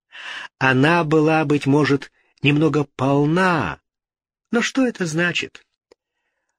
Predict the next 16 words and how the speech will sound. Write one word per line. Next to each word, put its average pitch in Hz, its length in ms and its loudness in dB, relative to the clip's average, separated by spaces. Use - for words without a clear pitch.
Многие 165 680 2
из 147 300 0
её 139 340 4
почитателей 143 880 0
даже 127 260 0
считали 139 640 0
эту 135 300 0
полноту 123 560 0
за 120 160 0
достоинство, 135 1200 -2
поднимающее 143 1080 2
в 127 140 2
их 139 260 0
глазах 113 760 -2
красоту 117 720 -2
Фредегонды. 95 840 -4